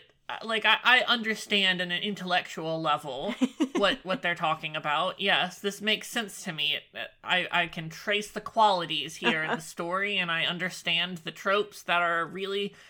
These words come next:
Speaker 1: really checking some boxes if
Speaker 2: Uh-huh.
Speaker 1: you really like that kind of grizzled old guy.
Speaker 2: But the women, the women.
Speaker 1: The women.
Speaker 2: Top tier.
Speaker 1: Ah, Haruhi.
Speaker 2: I'm in love with Haruhi.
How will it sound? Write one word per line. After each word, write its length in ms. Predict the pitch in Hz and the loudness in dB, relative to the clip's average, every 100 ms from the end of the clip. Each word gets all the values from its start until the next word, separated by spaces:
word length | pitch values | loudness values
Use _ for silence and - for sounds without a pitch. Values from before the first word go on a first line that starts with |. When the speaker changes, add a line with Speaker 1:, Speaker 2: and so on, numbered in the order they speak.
| - | -20
Speaker 1:
really 300 | - 208 220 | -4 0 2
checking 360 | 214 214 208 220 | 2 4 4 2
some 220 | 214 214 | -2 0
boxes 760 | 208 240 277 - 104 95 160 208 | 2 4 2 -4 -8 -8 -6 0
if 220 | 247 214 | 0 0
Speaker 2:
Uh-huh. 120 | 202 | -4
Speaker 1:
you 60 | 175 | -4
really 500 | 160 165 165 180 185 | -6 -6 -4 -4 -2
like 400 | 175 180 160 160 | 0 0 -2 0
that 260 | 165 151 | 2 2
kind 240 | - 185 175 | 0 -2 0
of 160 | 160 | -4
grizzled 600 | 160 170 170 160 165 175 156 | -6 -4 -4 -2 -4 -4 -4
old 560 | 170 170 170 170 160 | -2 -2 -2 -4 -4
guy. 800 | 165 170 170 127 65 87 151 180 _ _ | 4 6 6 4 0 -2 -4 -8 _ _
Speaker 2:
But 160 | - - | -18 -12
the 80 | |
women, 400 | 160 175 165 160 - _ _ _ _ | -8 -8 -10 -16 -20 _ _ _ _
the 80 | 170 | -10
women. 340 | 175 180 160 | -10 -10 -10
Speaker 1:
The 100 | 170 | -8
women. 320 | 151 135 131 131 | -8 -8 -8 0
Speaker 2:
Top 180 | 185 165 | 0 0
tier. 440 | 190 160 - - _ _ _ _ _ _ _ | -8 -10 -12 -18 _ _ _ _ _ _ _
Speaker 1:
Ah, 760 | 160 151 147 143 143 139 135 135 - | -14 -12 -12 -12 -14 -16 -16 -16 -6
Haruhi. 680 | 135 139 143 139 143 160 160 | -4 -2 -4 -6 -10 -12 -14
Speaker 2:
I'm 160 | 180 | -10
in 160 | 190 180 | -8 -6
love 220 | 185 185 | -4 -4
with 140 | 175 175 | -6 -10
Haruhi. 520 | 180 170 - - | -8 -8 -8 -12